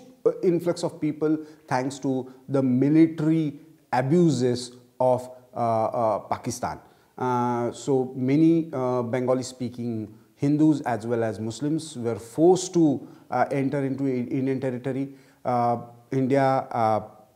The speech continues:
worked out a grand strategy in the United Nations. Uh, Indira Gandhi,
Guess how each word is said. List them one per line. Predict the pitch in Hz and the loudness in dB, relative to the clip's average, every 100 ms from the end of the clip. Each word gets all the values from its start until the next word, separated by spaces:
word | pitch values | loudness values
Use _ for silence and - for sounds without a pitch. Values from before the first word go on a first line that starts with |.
| _ _ | _ _
worked | - - 117 120 156 160 151 | -14 -12 -2 6 6 4 0
out | 139 135 - | 0 0 -6
a | 107 | -12
grand | 107 - 127 127 123 | -10 -4 -2 -2 -4
strategy | - 127 135 117 131 | -4 -2 -2 -2 -2
in | 123 | -2
the | 117 | -2
United | 117 117 123 123 117 | -2 -2 -4 -4 -4
Nations. | 120 120 135 139 - - _ - | -4 -4 -6 -8 -12 -20 _ -8
Uh, | 120 | -4
Indira | 123 127 131 | -2 0 2
Gandhi, | 123 123 117 123 123 127 | 0 -2 -2 -4 -4 -8